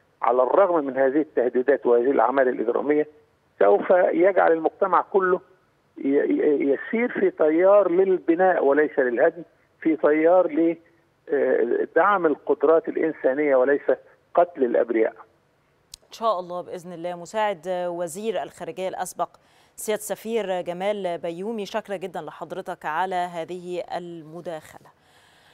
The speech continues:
Speaker 2: طيب، يعني الحقيقة إحنا كنا بنتكلم على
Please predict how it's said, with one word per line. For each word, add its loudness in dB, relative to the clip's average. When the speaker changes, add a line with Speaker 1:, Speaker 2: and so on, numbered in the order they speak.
Speaker 2:
طيب، 0
يعني -4
الحقيقة -4
إحنا -6
كنا -8
بنتكلم -8
على -4